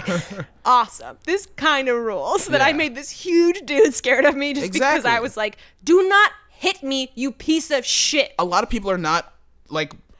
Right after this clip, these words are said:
Speaker 1: uh, prepared for at a level of assertive, assertiveness
Speaker 2: Yeah.
Speaker 1: from A, women, from B, people who are smaller than them. So it's
Speaker 2: Tiny
Speaker 1: just
Speaker 2: women.
Speaker 1: like, yeah, I think anytime that you see it, you're just kind of like,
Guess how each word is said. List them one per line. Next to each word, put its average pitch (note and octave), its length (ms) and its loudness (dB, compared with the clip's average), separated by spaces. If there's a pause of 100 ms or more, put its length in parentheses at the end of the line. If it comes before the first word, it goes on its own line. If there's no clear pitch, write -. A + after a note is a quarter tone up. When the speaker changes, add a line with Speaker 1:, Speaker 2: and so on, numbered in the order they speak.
(180)
Speaker 1:
uh, C3+ 80 -10
prepared F3 580 -2
for D#3+ 220 0
at C#3 100 -4
a C3+ 40 -8
level C#3+ 300 -4
of C#3+ 100 -6
assertive, D3+ 720 -6
assertiveness G3+ 640 -4
Speaker 2:
Yeah. F#3+ 100 -6
Speaker 1:
from C#3+ 220 -6 (140)
A, E3 220 2
women, D3 340 -4
from A#2+ 180 -12
B, D#3 460 -6
people D#3 240 -8
who C#3+ 100 -10
are A#2 80 -10
smaller A3 360 0
than A2+ 140 -10
them. G#2 200 -8
So D4 180 2
it's D4 100 -2
Speaker 2:
Tiny C4 60 -2
Speaker 1:
just G#3 180 -2
Speaker 2:
women. F3+ 300 -2
Speaker 1:
like, D#4 100 -8 (280)
yeah, G3 360 -2 (100)
I G3 100 -2
think B3+ 220 -2
anytime G#3 420 -2
that F3+ 60 -8
you D3 120 -12
see G#3+ 300 -2
it, C#3+ 80 -4
you're C#3 100 -8
just - 140 -4
kind E3+ 100 -4
of C#3 80 -6
like, B2 240 -6